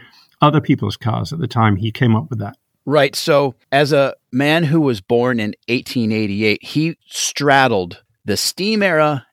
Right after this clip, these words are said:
Speaker 2: and the internal combustion era.
Speaker 1: Totally.
Speaker 2: And he took lessons from both. He was, he had learned the old trade and then began to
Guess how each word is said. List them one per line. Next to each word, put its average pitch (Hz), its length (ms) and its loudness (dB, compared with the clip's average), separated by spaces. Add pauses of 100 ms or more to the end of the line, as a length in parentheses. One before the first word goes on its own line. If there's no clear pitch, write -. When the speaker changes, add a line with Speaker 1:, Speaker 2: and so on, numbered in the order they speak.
(140)
Speaker 2:
and 110 120 -4
the 113 100 -2
internal 113 420 -4
combustion 98 600 -4
era. 64 340 -8 (200)
Speaker 1:
Totally. 104 420 4 (420)
Speaker 2:
And 156 120 2
he 160 140 0
took - 280 0
lessons 139 760 0 (200)
from 123 600 0
both. 104 640 -2
He 139 220 2
was, 135 240 0 (500)
he 165 180 4
had 160 140 4
learned 170 480 2 (280)
the 120 320 0
old 151 260 2
trade 110 500 2 (220)
and 131 200 2
then 143 340 2 (200)
began 147 420 4
to 131 200 -2